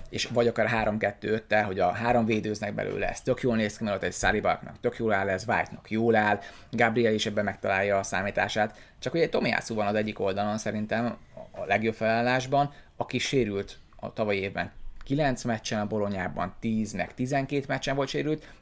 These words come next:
ő láthatóan a harmadát a szezonnak kihagyja, ö, átlagosan, szerintem most se, most se egészséges ugye teljesen még,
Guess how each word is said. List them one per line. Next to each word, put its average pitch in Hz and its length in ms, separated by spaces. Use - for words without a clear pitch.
ő 123 80
láthatóan 123 360
a 120 60
harmadát 95 440
a 110 40
szezonnak 107 340
kihagyja, - 540
ö, 90 220
átlagosan, 120 720
szerintem 117 320
most 117 140
se, - 220
most - 180
se 110 80
egészséges 104 420
ugye 117 100
teljesen 127 420
még, 151 260